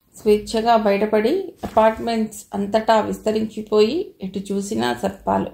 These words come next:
వందల కొద్దీ సర్పాలు విచ్చలవిడిగా అన్ని అంతస్తుల్ని చేరుకుంటాయి. బయటి వాళ్ళు లోపలికి అడుగు పెట్టలేరు, లోపలి వాళ్ళు బయటికి రాలేరు.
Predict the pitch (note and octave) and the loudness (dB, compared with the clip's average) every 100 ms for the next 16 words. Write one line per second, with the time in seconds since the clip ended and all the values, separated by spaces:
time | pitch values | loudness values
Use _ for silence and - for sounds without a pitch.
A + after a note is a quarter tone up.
0 | - F#3 G3 G3+ G3 G3 G3+ A#3+ G#3 G#3 | -6 -2 0 0 0 0 -2 -2 -4 -4
1 | G#3+ G3+ G3 - - G3+ - A3 G#3 G#3+ | -2 0 -2 -6 -8 -8 -4 2 6 6
2 | A3 A#3 G3+ G#3+ A3+ A3 A#3 A#3 - A#3 | 6 4 4 2 0 0 -2 -6 -8 -4
3 | B3 B3 G3+ G3 G3 G3 G3 - - _ | -4 -2 -2 -2 -4 -4 -4 -6 -14 _
4 | _ _ _ _ _ _ _ _ _ _ | _ _ _ _ _ _ _ _ _ _
5 | - G#3 A3+ B3+ B3 G#3 G3 A3 A3+ A3 | 2 4 4 2 2 2 2 0 0 0
6 | G3+ G3 F#3+ F#3 F#3 G3 G#3+ G#3+ A3+ B3 | 2 0 2 0 2 4 4 4 2 4
7 | A#3+ B3 A3 F#3 G#3 A3 G3 F#3+ F#3+ | 4 4 4 2 2 2 0 0 -4